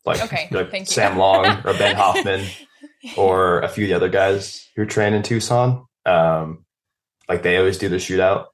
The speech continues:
Speaker 1: on their tri bikes, and normally they don't get in aero position unless we're, like, off the front and we're, like, a, a, like, there's a breakaway or something.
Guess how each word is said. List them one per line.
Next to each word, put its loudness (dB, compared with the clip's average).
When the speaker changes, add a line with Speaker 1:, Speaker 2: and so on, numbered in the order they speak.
Speaker 1:
on 0
their 0
tri 0
bikes, -2
and -2
normally 0
they 2
don't 0
get 2
in 2
aero 2
position -2
unless -2
we're, 0
like, 0
off 2
the -8
front -2
and -4
we're, 2
like, -4
a, -2
a, 2
like, -2
there's -2
a 0
breakaway 0
or 2
something. -4